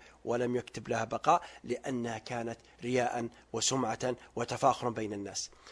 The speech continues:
فالإنسان حينما لا يحتقر شيء، لأن العمل يعظم بالإخلاص، يعظم بالإخلاص، خلاف للأسف كثير من الناس، خاصة بعد الانفتاح وما يسمى بسناب شات والإنترنت وغيرها، أصبحت العبرة كم زواري،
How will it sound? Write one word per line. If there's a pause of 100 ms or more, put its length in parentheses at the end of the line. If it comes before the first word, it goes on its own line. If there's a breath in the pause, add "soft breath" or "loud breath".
(160 loud breath)
فالإنسان
حينما
لا
يحتقر
شيء، (280 loud breath)
لأن
العمل
يعظم
بالإخلاص، (840)
يعظم
بالإخلاص، (200 loud breath)
خلاف
للأسف
كثير
من
الناس،
خاصة
بعد
الانفتاح
وما
يسمى
بسناب
شات (300 loud breath)
والإنترنت
وغيرها، (360 loud breath)
أصبحت
العبرة (400 soft breath)
كم (220)
زواري،